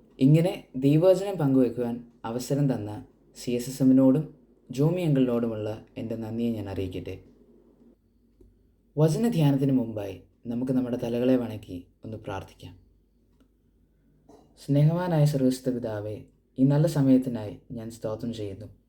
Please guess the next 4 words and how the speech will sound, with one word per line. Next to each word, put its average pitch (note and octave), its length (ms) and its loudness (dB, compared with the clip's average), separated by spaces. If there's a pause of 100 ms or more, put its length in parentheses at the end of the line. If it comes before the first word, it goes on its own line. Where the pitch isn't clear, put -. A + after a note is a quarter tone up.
(540)
അല്പനേരം C3 580 4 (420)
അങ്ങയുടെ D#3+ 320 0
വചനം D3 380 2
ധ്യാനിക്കുമ്പോൾ A#2 640 -4